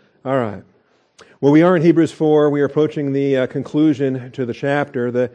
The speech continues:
the, the therefore that hits in verse fourteen, uh, and really takes us through fourteen, fifteen, sixteen. There's a therefore in fourteen, a therefore in sixteen, but they, they combine together for the closing paragraph and the,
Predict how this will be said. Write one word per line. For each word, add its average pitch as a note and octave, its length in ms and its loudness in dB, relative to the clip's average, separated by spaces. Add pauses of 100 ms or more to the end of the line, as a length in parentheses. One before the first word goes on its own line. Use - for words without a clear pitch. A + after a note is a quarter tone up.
(600)
the, C#3 260 0
the B2+ 160 0
therefore D3 680 2
that C3 120 0
hits E3 240 -2
in C3+ 120 -4
verse D3 240 -2
fourteen, C#3+ 840 -2
uh, C3 360 -4
and B2 180 -4
really D3 200 2
takes C#3 320 -4
us C3+ 140 -6
through C#3 380 -4
fourteen, C#3+ 420 -4
fifteen, C#3 460 -4
sixteen. A#2+ 600 -8 (440)
There's A#2+ 160 -4
a A#2+ 60 -2
therefore C3+ 440 0
in B2 80 -4
fourteen, C3 480 -4
a A#2 60 -4
therefore B2 480 -4
in A#2 100 -6
sixteen, A#2+ 540 -6
but A2+ 140 -4
they, A#2+ 160 -2
they A#2 100 -6
combine C3 480 -4
together B2 540 -2
for A#2 140 -10
the A#2 80 -6
closing A#2 400 -6
paragraph A2+ 640 -6
and A2 120 -12
the, G#2+ 100 -14